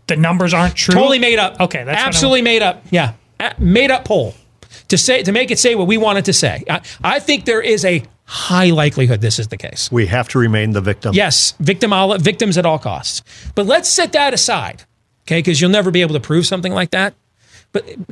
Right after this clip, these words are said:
Speaker 2: but, uh, the, anecdotally, the idea that they just suddenly got some self-awareness a-, after Bake the Cake Bigot doesn't strike me as likely, all right?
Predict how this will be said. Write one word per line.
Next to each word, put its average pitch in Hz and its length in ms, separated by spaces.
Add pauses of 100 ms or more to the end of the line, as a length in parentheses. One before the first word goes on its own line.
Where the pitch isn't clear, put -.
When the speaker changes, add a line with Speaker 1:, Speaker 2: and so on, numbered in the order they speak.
(220)
Speaker 2:
but, 202 280
uh, 202 80
the, 180 240
anecdotally, 202 840
the 160 120
idea 170 280
that 147 120
they 147 80
just 147 220
suddenly 165 280
got 147 200
some 143 120
self-awareness 156 720
a-, - 40
after 139 460
Bake 143 260
the 143 80
Cake 165 260
Bigot 170 260 (320)
doesn't 139 200
strike 143 320
me 117 80
as 107 120
likely, 107 420 (180)
all 127 80
right? 131 220